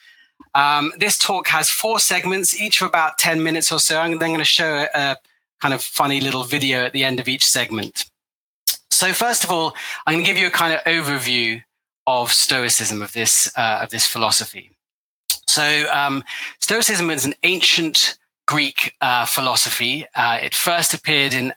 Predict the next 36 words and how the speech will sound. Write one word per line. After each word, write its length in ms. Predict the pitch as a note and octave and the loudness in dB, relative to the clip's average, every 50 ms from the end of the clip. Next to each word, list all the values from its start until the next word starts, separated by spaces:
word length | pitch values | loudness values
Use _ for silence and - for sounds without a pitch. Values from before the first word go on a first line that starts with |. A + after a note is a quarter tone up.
| _ | _
Athens 680 | - D3 D#3+ - - C3 A#2 A#2 A2+ A2+ A2+ - - - - - _ _ _ - | 2 2 2 0 -2 -2 -4 -2 -2 -2 -2 -2 -2 -2 -4 -12 _ _ _ -2
around 340 | B2+ B2+ C3 C3 B2+ B2+ B2+ | 0 2 2 2 0 0 0
three 320 | - - - E3+ E3+ E3+ | 0 0 0 0 0 0
hundred 500 | D3+ C#3+ D#3 D3 C#3+ B2 B2+ C3 A#2+ A2 _ | 0 0 0 0 0 0 -2 -2 -4 -6 _
B 180 | - C#3 C3 B2+ | -2 0 2 2
C. 400 | - - - - C#3 A2+ G2 G2+ | 2 2 2 2 0 0 0 0
That 120 | B2 D#3 | -2 0
was 120 | F3+ F3 E3+ | 0 0 0
about 200 | E3 D#3+ C#3+ C3+ | 0 2 2 2
a 80 | - | 0
hundred 340 | - E3+ E3 D#3 C#3+ D3 C3+ | 0 0 0 0 0 0 0
years 220 | C#3+ C#3 C3 A#2+ B2+ | 0 0 0 0 0
after 240 | B2 A#2 - - | 0 -2 -2 0
Socrates 720 | B2 - - D#3+ B2+ - - B2 - B2 G#2+ G2 F#2+ - - | 2 2 2 2 0 -2 -4 -2 -2 -2 -2 -2 -2 -2 -2
died. 460 | - A2 F#2+ F#2 F2 F2 G2 - - - _ - - - - - - - - _ _ _ _ _ _ _ - | 0 0 0 0 -2 -4 -8 -12 -18 -20 _ -20 -20 -20 -20 -20 -20 -20 -20 _ _ _ _ _ _ _ -2
Uh, 180 | E3 E3 F3 F3+ - - | 0 2 2 2 0 0
and 220 | F#3 F#3 F#3 F3 - - | 0 0 0 -2 -2 -2
in 140 | A3 A#3 | -2 0
that 240 | B3 B3+ A#3 - - | 0 0 -2 -2 -2
period, 500 | - - F3 D#3 C#3+ C3 B2+ A#2+ A#2+ A#2 - | -2 0 2 2 2 2 2 0 0 -2 0
there 140 | D#3+ D#3 | 0 0
was 120 | F3 E3 D#3+ | 0 0 -2
basically 540 | - G3+ G#3 A3 - - F#3 - D3+ C#3+ B2+ | 0 0 0 2 0 0 0 0 0 0 0
a 140 | B2+ A2+ - - | -2 -4 -6 -4
breakdown 720 | - D#3+ F3 F3+ - - - E3 D3 C#3 C3+ C3 B2+ B2 | 0 0 0 0 0 0 0 2 2 2 2 0 0 -2
of 160 | A#2 - - - | -6 -8 -8 -4
order. 500 | D3+ C#3 C3+ B2+ - G#2+ F#2 E2+ - - - _ _ _ _ _ _ _ _ _ _ _ _ - | -2 -2 -2 -2 -4 -4 -4 -4 -6 -8 -12 _ _ _ _ _ _ _ _ _ _ _ _ -2
Um, 160 | C#3 C3+ C3 | -2 -2 0
the 140 | C3 D#3+ - - | -2 -2 -2 0
old 320 | F#3+ G3+ G#3 A3 A3+ - | -2 0 0 -2 -2 0
order 340 | F3 E3 D#3 D3+ C3 C#3 C3 | 0 0 0 0 0 -2 -2
of 220 | A2+ B2+ A#2+ A#2+ | -2 -4 -6 -8
Greek 300 | - - D3+ E3+ E3 D#3+ | -8 -6 -4 -4 -2 0
city-states 960 | - - - D#3 C#3 - C#3+ C3+ - - - C#3 A#2 A2+ A2+ - - - - | 0 0 2 2 0 0 0 0 0 2 2 0 0 0 0 0 0 0 0
was 140 | C3 A#2+ - | 0 0 0
falling, 540 | - - - F3 F3 F3 F3 E3 D3+ D3 | 0 0 -2 -2 0 0 0 0 0 0